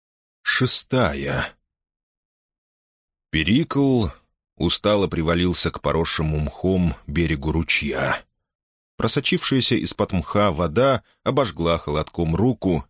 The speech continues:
и он вздрогнул от неожиданности. Рядом Атикас пробормотал что-то неразборчивое.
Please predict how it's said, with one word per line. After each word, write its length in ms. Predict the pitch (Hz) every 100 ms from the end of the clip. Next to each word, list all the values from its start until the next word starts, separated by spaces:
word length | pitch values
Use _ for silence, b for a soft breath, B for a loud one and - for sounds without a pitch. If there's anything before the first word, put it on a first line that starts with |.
| -
и 80 | 67
он 220 | 76 80
вздрогнул 600 | 73 92 101 78 65 64
от 140 | 64
неожиданности. 1040 | 62 69 71 80 67 71 - - - 135 - _ _ _ _ _
Рядом 420 | - 143 147 135 110
Атикас 520 | 117 123 107 101 -
пробормотал 680 | - 90 76 98 98 110 90
что-то 300 | - 73 71
неразборчивое. 1080 | 73 78 82 71 85 73 - 69 69 65